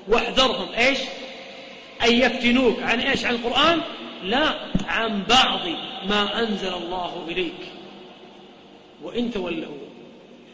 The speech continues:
فاعلم أنما يريد الله أن يصيبهم ببعض ذنوبهم". إيش قال الله بعدها؟ أعطاك إحصائية في الأرض، قال: "وإن كثيرا من الناس لفاسقون أفحكم الجاهلية يبغون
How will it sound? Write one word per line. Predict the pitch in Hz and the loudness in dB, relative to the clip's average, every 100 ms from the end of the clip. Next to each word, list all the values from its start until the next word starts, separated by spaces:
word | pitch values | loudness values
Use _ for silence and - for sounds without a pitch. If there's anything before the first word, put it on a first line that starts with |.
| - - - - - - | -20 -20 -20 -20 -20 -10
فاعلم | 180 - 165 160 143 | -8 -8 -8 -8 -10
أنما | 165 160 160 156 | -10 -10 -12 -12
يريد | 151 151 151 | -12 -12 -12
الله | 147 139 156 151 | -12 -10 -10 -12
أن | 151 147 | -14 -14
يصيبهم | - 165 151 160 135 123 - - - | -8 -8 -8 -12 -14 -14 -18 -20 -8
ببعض | 175 190 165 165 | -6 -4 -6 -6
ذنوبهم". | 165 165 165 160 214 247 302 - - - - - - | -8 -8 -8 -2 0 2 0 -4 -10 -14 -16 -16 -10
إيش | - 208 | -6 -2
قال | 214 | -2
الله | 202 190 | -2 -2
بعدها؟ | 196 208 285 302 - - - - - | -4 -2 -4 -4 -14 -20 -20 -20 -14
أعطاك | - 262 - | -4 -4 -2
إحصائية | 202 - 202 220 190 | -6 -4 -4 -2 -2
في | |
الأرض، | 170 185 - | -4 -8 -6
قال: | 180 | -6
"وإن | 180 196 196 190 - | -6 -6 -6 -6 -8
كثيرا | 170 196 202 180 | -10 -4 -4 -2
من | 175 175 | -6 -8
الناس | 170 190 254 - - - - - - - - - | -6 -4 -4 -6 -12 -16 -18 -18 -20 -20 -20 -10
لفاسقون | 175 180 175 165 175 - 190 160 - - | -6 -4 -6 -8 -10 -4 -4 -4 -10 -10
أفحكم | 214 220 - 277 - 247 | -8 -8 -6 -6 -2 -2
الجاهلية | 214 175 196 185 233 254 214 - 202 | -2 -4 -6 -6 -4 -2 -2 -2 -4
يبغون | 190 233 294 285 | -4 -4 -4 -6